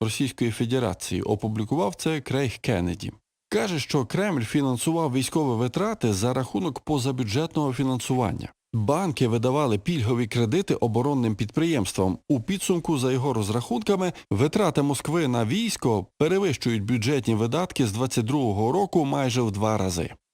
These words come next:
Цікавий поворот, правда? Давайте розберемося детальніше. У звіті Крейга Кеннеді розглядається здатність Росії підтримувати підвищені витрати під час війни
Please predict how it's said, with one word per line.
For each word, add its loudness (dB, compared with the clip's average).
Цікавий 0
поворот, 2
правда? -2
Давайте 2
розберемося 2
детальніше. -4
У 2
звіті 0
Крейга 0
Кеннеді 0
розглядається 0
здатність 0
Росії 0
підтримувати 0
підвищені 0
витрати 0
під -4
час 0
війни 2